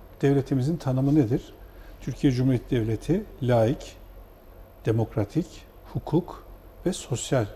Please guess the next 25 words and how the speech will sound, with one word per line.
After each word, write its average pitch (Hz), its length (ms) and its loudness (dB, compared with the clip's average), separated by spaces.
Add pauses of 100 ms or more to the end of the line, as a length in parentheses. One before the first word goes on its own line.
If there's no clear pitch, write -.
(640)
şeklinde 135 640 0
giden 156 320 4
bir 180 60 2
tanımlama 139 560 4
var. 98 200 0
Devletimizin 135 680 4
bu 214 140 0 (440)
bir 208 160 4
vasfı 156 460 2
da, 233 220 2
tanımı 160 360 4
da - 80 2
sosyal 147 540 2
devlettir. 104 600 -4 (840)
Ee, 139 40 -4 (280)
ve 160 160 8 (200)
bu 151 260 6 (320)
eksiklikten, 160 840 2 (560)
bu 156 240 6 (400)
Atatürk'ten 147 600 0
sonra 160 480 2
çok - 260 0
sekteye 170 500 6
uğramış 160 580 6
bir, 190 240 0